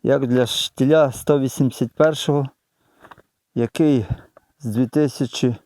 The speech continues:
чотирнадцятого року, нормально. Порить і так ріже. Тільки десь один зуб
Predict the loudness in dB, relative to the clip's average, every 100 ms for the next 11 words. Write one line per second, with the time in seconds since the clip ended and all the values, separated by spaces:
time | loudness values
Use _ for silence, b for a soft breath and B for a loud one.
0 | _ _ _ _ _ _ _ _ _ _
1 | _ _ -6 -2 0 2 2 2 -2 -6
2 | -4 -2 0 0 2 0 2 0 0 B
3 | B B B B B B B B B _
4 | 2 4 6 4 4 2 0 -4 -14 _
5 | _ _ _ _ _ -4 -2 -2 -6 _
6 | -20 -20 _ -14 -6 -6 -4 -4 -4 -4
7 | -8 B B B B B _ _ -6 -4
8 | -4 -2 -2 -2 -2 0 0 0 -2